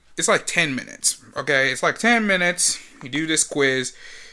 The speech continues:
you pretty much put in, like, what your hair is, your face, what your face usually happens, what,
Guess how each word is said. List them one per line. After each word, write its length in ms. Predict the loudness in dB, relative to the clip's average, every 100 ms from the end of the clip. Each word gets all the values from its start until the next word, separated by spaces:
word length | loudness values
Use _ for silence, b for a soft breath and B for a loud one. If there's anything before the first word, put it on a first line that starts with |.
| B -10
you 120 | -6
pretty 280 | 2 4 4
much 160 | 4
put 140 | 4 4
in, 140 | 4
like, 240 | 2 0 -4
what 380 | -20 -2 0 0
your 120 | 4
hair 300 | 8 10 10
is, 520 | 8 8 6 4 0
your 240 | -6 -8 -10
face, 1040 | -14 -20 -20 2 4 6 4 -2 -6 -6
what 160 | -6 -4
your 80 |
face 280 | 2 4 4
usually 360 | 0 0 0 0
happens, 640 | 0 2 2 0 -4 -10 B B B B -20 -20 -6
what, 260 | -4 -4